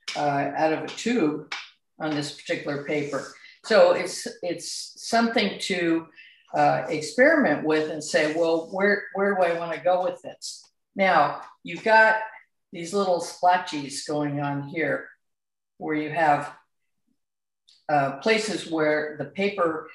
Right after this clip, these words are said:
has, has resisted the paint. And that's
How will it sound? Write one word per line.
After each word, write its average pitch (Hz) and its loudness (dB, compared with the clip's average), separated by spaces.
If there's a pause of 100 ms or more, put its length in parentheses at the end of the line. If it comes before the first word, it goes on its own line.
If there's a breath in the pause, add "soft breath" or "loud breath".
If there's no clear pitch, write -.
(260 loud breath)
has, 147 -2
has 165 0
resisted 156 -6
the 143 -10
paint. 208 -6 (320 soft breath)
And 165 -8
that's 180 0